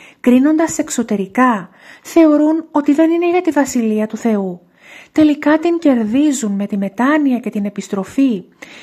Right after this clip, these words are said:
ίσως ακόμα και στις τελευταίες ώρες της ζωής τους. Και αυτό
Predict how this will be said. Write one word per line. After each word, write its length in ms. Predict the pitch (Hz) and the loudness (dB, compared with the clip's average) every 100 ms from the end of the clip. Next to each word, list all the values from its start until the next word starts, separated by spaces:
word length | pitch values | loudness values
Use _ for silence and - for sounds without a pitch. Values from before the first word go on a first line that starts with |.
| - | -6
ίσως 320 | - 330 392 381 | -2 0 0 0
ακόμα 440 | 339 302 302 311 | 2 2 2 2
και 120 | 320 | -2
στις 160 | 311 - | -6 -2
τελευταίες 600 | 269 226 220 277 277 - | -2 -2 0 0 0 0
ώρες 300 | 247 254 254 | 0 0 -2
της 100 | 247 | -2
ζωής 380 | 226 233 254 - | -2 -2 -2 -6
τους. 340 | 160 170 - _ _ _ _ _ _ _ - - - _ | -16 -16 -20 _ _ _ _ _ _ _ -20 -20 -20 _
Και 140 | - | 0
αυτό 540 | 285 - 220 196 175 | 0 0 0 0 -2